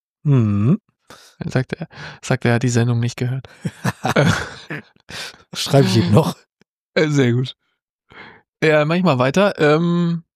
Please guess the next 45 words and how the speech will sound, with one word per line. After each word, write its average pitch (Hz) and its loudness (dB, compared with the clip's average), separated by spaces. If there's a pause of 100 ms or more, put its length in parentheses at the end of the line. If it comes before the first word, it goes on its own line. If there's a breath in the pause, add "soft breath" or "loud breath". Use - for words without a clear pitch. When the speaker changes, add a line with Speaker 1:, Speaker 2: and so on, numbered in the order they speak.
(580 loud breath)
Speaker 2:
ich - -8
war 165 2
beim 170 -2
Orthopäden 165 0
in 151 0
der 143 2
Innenstadt, 143 -2
da 147 2
bin 147 -2
ich - -10
mit 139 -2
dem 131 -4
Fahrrad 139 -2
hingefahren. 131 -6 (720)
Ähm, 139 2
Speaker 1:
Fahrrad 170 2
oder 147 2
Lastenrad? 113 -4 (300)
Speaker 2:
Ja, 147 0
Lastenrad - -4
natürlich. 131 -6
Ich - -14
bin - -4
Speaker 1:
Ach - -4
so. 120 -4
Speaker 2:
ja 117 -6
faul, - -12
ich - -18
fahr 135 -8
immer, 139 -8
fahr 151 -10
immer 127 -10
Lastenrad. 143 -6 (680 loud breath)
Ähm, 151 2 (200)
Speaker 1:
<laughs> - -20
Speaker 2:
das 143 -4
waren 147 0
immerhin 143 0
so 135 0
zwanzig - -4
Kilometer 131 0
hin 120 0
und 123 -6
zurück. 135 -6 (840 soft breath)
Ähm, 139 0